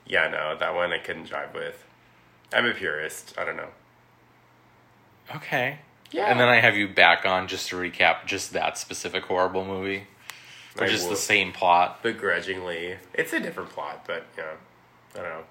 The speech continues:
Speaker 2: Yeah, but they show that the kids are alive in that one.
Speaker 1: Yeah, so that's a core difference, that at the very end of that newer, updated one from two thousand five, they kind of, like, show the kids, like, in their fucked up current physical state, like, walking out or limping out or whatever,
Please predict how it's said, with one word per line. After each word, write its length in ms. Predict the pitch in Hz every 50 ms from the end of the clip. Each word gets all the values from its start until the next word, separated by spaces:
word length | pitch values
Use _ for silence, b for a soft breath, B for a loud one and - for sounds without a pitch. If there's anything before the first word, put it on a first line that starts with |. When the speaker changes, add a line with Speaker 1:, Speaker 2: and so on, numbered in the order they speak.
| _ -
Speaker 2:
Yeah, 120 | 120 131 139
but 160 | 131 123 117
they 100 | 131 127
show 280 | 120 - - 131 123
that 100 | 113 98
the 60 | - -
kids 260 | - 110 101 90 92
are 120 | 90 87
alive 240 | 85 82 82 78 78 -
in 60 | 80
that 140 | 80 80 - -
one. 160 | - - - - B B B B B B B B
Speaker 1:
Yeah, 400 | 123 127 135 165 180 175 143 120
so 100 | - -
that's 220 | 110 101 113 - -
a 40 | 117
core 200 | - - 127 120
difference, 380 | 95 87 - 101 85 - - -
that 320 | - 92 90 90 - -
at 100 | 101 -
the 80 | - 92
very 260 | 95 98 98 98 98
end 140 | 98 98 98
of 140 | 92 90
that 360 | 90 82 80 82 85 - - -
newer, 380 | 98 95 92 92 98 101 98 95
updated 420 | 92 90 85 - 101 98 92 92 90
one 160 | 90 87 85
from 180 | - - 92 90
two 140 | - 101
thousand 360 | 92 87 82 82 80 82 80 - - -
five, 580 | 170 170 175 147 113 98 95 95 98 - - - - - - -
they 380 | 104 101 98 95 98 95 98
kind 260 | 95 - - 98 95
of, 100 | 98 92
like, 180 | 92 87 85 -
show 280 | - - - 110 95 87
the 80 | 92
kids, 400 | - - 95 87 85 - - -
like, 100 | 90 80
in 80 | 82 85
their 140 | 85 85 -
fucked 420 | - - - - 82 82 - -
up 160 | 87 85 -
current 320 | - - 90 85 87 85 -
physical 320 | 92 87 85 82 - 87
state, 420 | 87 - - - 82 82 85 87
like, 320 | 87 85 82 - - - -
walking 320 | 87 - 110 - 139 139
out 380 | 156 165 156 139 120 113 - -
or 140 | 95 85 85
limping 320 | 85 101 - - 117 107
out 220 | 120 120 113 107 98
or 100 | 92 87
whatever, 540 | 82 87 95 107 110 92 87 85 82 -